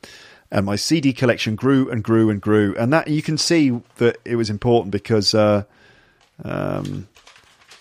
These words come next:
of all these mixtapes I was making. I'll, I'll be able to buy about two or three albums a week. Also,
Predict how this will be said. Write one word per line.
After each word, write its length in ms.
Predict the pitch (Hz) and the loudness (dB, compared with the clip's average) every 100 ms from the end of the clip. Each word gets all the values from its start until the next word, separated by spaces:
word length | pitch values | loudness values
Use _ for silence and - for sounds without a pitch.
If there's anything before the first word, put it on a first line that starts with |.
| _ _ _ _ _ _ _ _ | _ _ _ _ _ _ _ _
of 160 | - 117 | 0 2
all 140 | 123 | 4
these 200 | 120 110 | 4 2
mixtapes 680 | 113 156 - - 120 - 107 | 2 2 0 2 2 2 0
I 60 | |
was 180 | 95 90 | 0 0
making. 400 | 92 87 - 80 - _ _ _ _ _ _ _ _ _ _ _ - | -2 -4 -8 -12 -16 _ _ _ _ _ _ _ _ _ _ _ -16
I'll, 120 | - - | -14 -6
I'll 180 | - 135 | -2 -2
be 180 | - 135 | -2 0
able 220 | 165 156 | 2 2
to 120 | - | 0
buy 240 | 139 - 135 | 0 -2 -2
about 300 | 123 120 - | -2 -4 -2
two 160 | 202 | 2
or 60 | 196 | 2
three 200 | - 180 | 2 0
albums 340 | 170 156 151 | 2 0 0
a 60 | 147 | 2
week. 360 | 127 107 - - - - - _ _ | 4 2 -2 -14 -20 -20 -20 _ _
Also, 400 | 247 247 - | 2 2 0